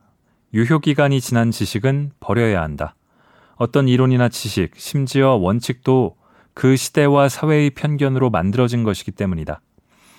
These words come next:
글쓰기도 마찬가지다. 지난날의 원칙에 얽매여 있다면 글을 잘 쓰기는 어렵다.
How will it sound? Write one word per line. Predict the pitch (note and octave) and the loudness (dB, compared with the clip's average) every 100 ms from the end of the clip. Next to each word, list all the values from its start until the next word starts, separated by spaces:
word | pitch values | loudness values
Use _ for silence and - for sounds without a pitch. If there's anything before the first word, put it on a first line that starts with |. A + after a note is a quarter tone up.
| _ _ | _ _
글쓰기도 | - B2+ - D3 C#3+ | 0 0 2 0 2
마찬가지다. | C3+ F#2+ - G2 E2+ - D2 _ _ _ _ _ _ _ _ | 0 -2 -2 -2 -4 -6 -10 _ _ _ _ _ _ _ _
지난날의 | - C#3+ D#3+ D#3 D#3 | -2 2 4 4 4
원칙에 | A#2 G2+ C3 - D3+ | 4 2 0 -2 2
얽매여 | C3+ G#2+ A#2+ B2 A#2+ | 2 2 2 2 2
있다면 | G#2 - G2+ G#2+ B2+ A#2+ E2+ F2+ | 0 -2 -2 2 2 0 -2 -4
글을 | - B2+ C3+ | 2 4 4
잘 | A#2+ - G#2 A#2 | 2 -2 -2 -2
쓰기는 | - A#2 A#2 B2 | -4 -2 -2 0
어렵다. | G#2+ F2 - D#2+ | -2 -2 -4 -8